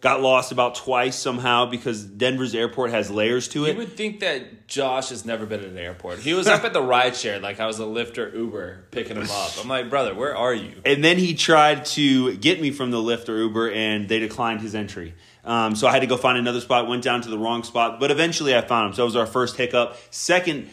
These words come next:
Speaker 1: um, you know, craziness is that we're in the middle of a blizzard, uh,
Speaker 2: No,
Speaker 1: during
Speaker 2: no, no.
Speaker 1: May.
Speaker 2: You missed it.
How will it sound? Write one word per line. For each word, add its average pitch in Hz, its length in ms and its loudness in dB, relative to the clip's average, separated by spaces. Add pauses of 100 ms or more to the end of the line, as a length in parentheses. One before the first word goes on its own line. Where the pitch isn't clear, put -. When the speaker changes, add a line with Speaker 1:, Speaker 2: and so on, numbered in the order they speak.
(120)
Speaker 1:
um, 120 280 2
you 120 60 0
know, 123 100 2
craziness 123 540 0
is 110 120 -6
that 117 220 2
we're 117 100 -2
in 117 140 -2
the 117 60 -2
middle 113 180 0
of 110 80 -4
a 107 40 -6
blizzard, 117 500 -4 (260)
uh, 95 320 0
Speaker 2:
No, 107 80 -4
Speaker 1:
during 117 240 0
Speaker 2:
no, 113 60 2
no. 123 40 2
Speaker 1:
May. 127 260 2
Speaker 2:
You 113 120 -8
missed 113 320 -8
it. 87 160 -14